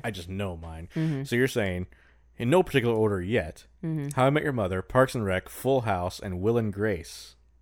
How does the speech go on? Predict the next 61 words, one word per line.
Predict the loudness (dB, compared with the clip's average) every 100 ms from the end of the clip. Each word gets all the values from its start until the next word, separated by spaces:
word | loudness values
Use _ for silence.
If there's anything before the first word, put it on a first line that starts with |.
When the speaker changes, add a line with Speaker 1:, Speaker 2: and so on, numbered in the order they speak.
| -4
Speaker 2:
Mm-hmm. | -2 0 -2 -6 _ _
Speaker 1:
Do | -2
you | 0
have | 0
a |
fifth | -2 -6 -6 -6 -10 -6
you | -2
wanna | 0 2
Speaker 2:
Uh, |
Speaker 1:
toss | 4 2 4
up | 4
Speaker 2:
maybe | 6
Speaker 1:
there? | 4 6
Speaker 2:
The | 4
Good | 4 0
Place? | 0 -2 -2 -6 -12 -12 -16 -20 -18
Speaker 1:
The |
Speaker 2:
If | -2 0
Speaker 1:
Good | 4
Speaker 2:
we're | 6
talking | 4 2 2
Speaker 1:
Place |
Speaker 2:
something | 2 0 2
Speaker 1:
is |
really | 0
Speaker 2:
recent. | 2 0 0
Speaker 1:
good. | -4 -2
We | 0
don't | 0
have | -6 -10
to, | -4
no, | -4
we're | -4 -8
talking | -8 -12 -10 -8
all | -6 -4 -6 -10 -12 -20 -20 _
Speaker 2:
That's | -4 4
the | 6
thing, | 6 6
I | 4 2
Speaker 1:
time. | 0 0 -2 -6 -8 -10 -10 6
Speaker 2:
You | 10
know | 10
how | 8 6 8
when | 4
people | 4 4 2 2
ask | -2 -4 0
you | 0 0
things, | 2 2 4 2 0 0
you | 0
know, | 2 2
about | 6 6
yourself? | 6 2 4 4 2 -4
Speaker 1:
<laughs> |
Yeah. | 0 2
Speaker 2:
And | 2 0 0 -2 -4
I'm | -6 -2
like, | -2 -2
"I | -6
have | -6 -4
no | -2 0 0
idea." | 0 -2 -2 -4